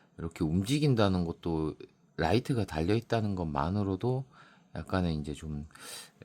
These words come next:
이제 플러스 포인트가 되는 거고, 그리고, 어, 라이트가 어-, 어떤 라이트는 이렇게,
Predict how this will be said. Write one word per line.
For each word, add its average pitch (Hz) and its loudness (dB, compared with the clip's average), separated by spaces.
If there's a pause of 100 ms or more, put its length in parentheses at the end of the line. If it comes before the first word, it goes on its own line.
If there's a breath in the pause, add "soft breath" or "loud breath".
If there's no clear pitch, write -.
이제 - -8
플러스 131 -2
포인트가 120 -2
되는 82 -2
거고, 90 -4
그리고, 80 -4 (100)
어, - -6 (280)
라이트가 85 0
어-, 110 -2 (360)
어떤 - 0
라이트는 87 2
이렇게, 82 -4